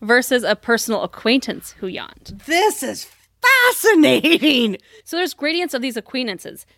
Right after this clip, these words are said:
Speaker 1: They would see that if it was a stranger, you la-, yawned less. If it was your close friend, you would yawn more. But if it was your kin, you yawned the most, as an empathetic way.
Speaker 2: What?
Speaker 1: Yeah.
Speaker 2: Wow. This is, this is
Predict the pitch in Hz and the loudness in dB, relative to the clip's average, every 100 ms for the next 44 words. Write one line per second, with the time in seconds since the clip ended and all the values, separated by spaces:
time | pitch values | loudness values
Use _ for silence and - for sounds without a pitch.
0 | _ 240 302 339 - 254 254 226 214 202 | _ 0 0 -2 -2 -2 -2 0 0 0
1 | 190 196 196 185 - 285 294 294 294 247 | -4 -6 -8 -6 -2 0 0 0 0 -2
2 | 214 196 190 190 202 190 190 202 214 226 | -4 -4 -4 -4 -2 -2 -2 -6 -14 -20
3 | _ 294 202 208 214 320 - - _ - | _ -12 -2 0 0 -4 -10 -18 _ -8
4 | 214 226 214 208 208 - 208 190 - - | 0 2 2 2 -2 -2 -2 -2 -4 0
5 | 208 233 240 247 302 - 214 202 202 - | 0 0 -4 -2 -2 -2 -2 0 0 -4
6 | 196 185 185 202 285 233 220 202 208 196 | -4 -2 -2 2 4 4 2 -2 -4 -4
7 | 196 - - 339 277 285 233 240 202 196 | -6 -6 -2 0 0 -2 -2 -2 0 -2
8 | 190 220 240 254 254 - - - 196 - | -4 -4 -2 0 0 -2 -12 -10 -10 -8
9 | 196 - _ _ _ _ - - - 277 | -12 -16 _ _ _ _ -20 -12 -8 -6
10 | 453 453 - - _ _ _ - - _ | -6 -6 -8 -14 _ _ _ -20 -20 _
11 | _ - 294 392 508 494 453 415 381 285 | _ -4 0 2 2 4 4 4 4 2
12 | 220 220 208 208 165 - _ _ _ _ | 0 2 2 0 -6 -14 _ _ _ _
13 | _ - 440 302 269 220 - - 233 240 | _ -6 -2 2 2 2 -8 -4 -4 -2
14 | 196 175 - - - | -4 -4 -8 -12 -14